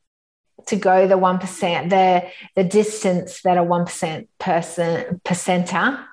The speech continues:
needs to, to action on or deliver on, the secret advantage is human intelligence.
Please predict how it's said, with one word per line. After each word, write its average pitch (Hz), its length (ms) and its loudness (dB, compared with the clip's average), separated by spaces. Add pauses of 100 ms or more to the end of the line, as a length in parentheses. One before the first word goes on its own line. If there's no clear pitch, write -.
(120)
needs 190 640 2
to, 180 580 2 (260)
to 196 180 2
action 185 440 -2
on 175 200 2
or 175 140 2
deliver 170 540 0
on, 160 480 -2 (1120)
the 214 80 2
secret 220 420 2
advantage 175 520 0
is 175 200 -2
human 165 280 -2
intelligence. - 1080 -6